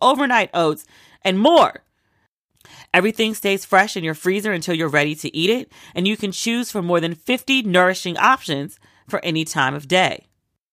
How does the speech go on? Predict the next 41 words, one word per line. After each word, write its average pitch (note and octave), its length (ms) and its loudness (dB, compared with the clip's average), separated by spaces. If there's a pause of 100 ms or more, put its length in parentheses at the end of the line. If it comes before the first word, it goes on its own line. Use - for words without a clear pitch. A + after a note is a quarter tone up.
(300)
Each G3 160 0
single F#3 360 -4
serving D#3 340 -2
cup B3 300 0
takes D3+ 260 -8
one F#3 300 0
step F3+ 380 -2
to F3 100 -12
prepare. G#3+ 520 -2 (480)
Just F3+ 260 -4
add E3+ 340 2
water F#3 460 2 (380)
or E3+ 140 2
milk D#3 460 2
to F#3+ 160 -2
a E3 40 -4
smoothie. E3 540 -2
I E3 120 2
do E3 200 -4
almond D3+ 340 0
milk, E3 320 2
but D#3 140 -8
you D#3+ 100 -6
can E3+ 120 -10
do D#3+ 120 -6
regular D3+ 360 -2
milk D3+ 260 0
if F3+ 160 -10
you D#3 80 -4
like. D3 340 -2 (1160)
Or C4 100 2
you C#4+ 80 0
can C4+ 100 -2
just B3 200 -4
heat C#4 160 4
up F3 200 4
a F3 40 -6
Harvest F#3 400 2
bowl. A#2+ 320 -6 (800)
Daily F3+ 320 2
Harvest F3+ 520 0